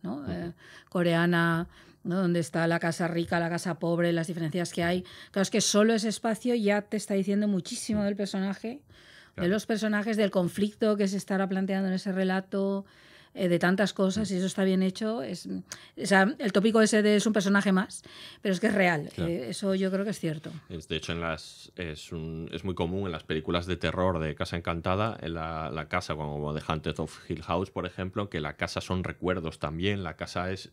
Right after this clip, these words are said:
Speaker 2: todo lo que ha vivido, ¿no?
Speaker 1: <laughs>
Speaker 2: Yo pondría un ejemplo, eh, maravilloso para entender lo que es la casa y cómo significa mucho más, ¿no? Con esta, esta idea que es más cercana quizá a la de hogar, ¿no? Eh, que es la casa de Paco Roca,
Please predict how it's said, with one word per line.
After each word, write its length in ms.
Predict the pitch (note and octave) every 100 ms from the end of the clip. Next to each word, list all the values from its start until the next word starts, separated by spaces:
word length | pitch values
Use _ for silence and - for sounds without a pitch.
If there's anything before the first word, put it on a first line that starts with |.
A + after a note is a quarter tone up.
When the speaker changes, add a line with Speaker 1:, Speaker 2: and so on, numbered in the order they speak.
| _
Speaker 2:
todo 200 | F#2+ F#2
lo 120 | F2+
que 80 | F#2
ha 60 | E2+
vivido, 420 | D#2+ E2 D#2+ D#2
¿no? 160 | G2 D3+ - -
Speaker 1:
<laughs> 220 | - -
Speaker 2:
Yo 400 | F#2 F#2 G2+ G2+
pondría 240 | A2 G#2 G#2
un 80 |
ejemplo, 800 | G#2+ A#2+ A#2 A#2 G2 F#2 F2 E2+ -
eh, 300 | E2 D#2 D#2
maravilloso 580 | D#2+ D#2 D2+ F2 - F2
para 160 | D#2+ D#2+
entender 380 | D2+ D#2 E2
lo 140 | F2+ E2+
que 140 | F2
es 120 | E2+ F2
la 140 | E2
casa 340 | F2+ F2+ D#2+
y 60 | D2
cómo 880 | - D#2 D#2+ D#2+ D#2+ D#2+ D#2 D#2 - - _
significa 500 | - D#2+ D#2 F2 D2
mucho 300 | D#2+ D#2+ E2+
más, 380 | D#2+ E2+ F2 - -
¿no? 200 | F#2 B2+
Con 200 | D#2 D#2
esta, 200 | - -
esta 200 | - D#2
idea 340 | E2 E2 D#2+ -
que 60 | -
es 100 | -
más 140 | D#2+ D#2+
cercana 480 | - D2+ E2+ E2 D#2
quizá 280 | - D#2+ D#2
a 20 |
la 160 | D#2 D2+
de 80 | D2+
hogar, 400 | D2 F2+ E2+ D#2+
¿no? 200 | F#2 B2+ - - - - -
Eh, 340 | F#2+ E2+ E2
que 60 | -
es 120 | -
la 100 | G2 F#2
casa 280 | E2+ F#2+
de 260 | F2 E2 E2+
Paco 260 | E2+ D#2+ F2+
Roca, 360 | G2+ F#2+ G#2+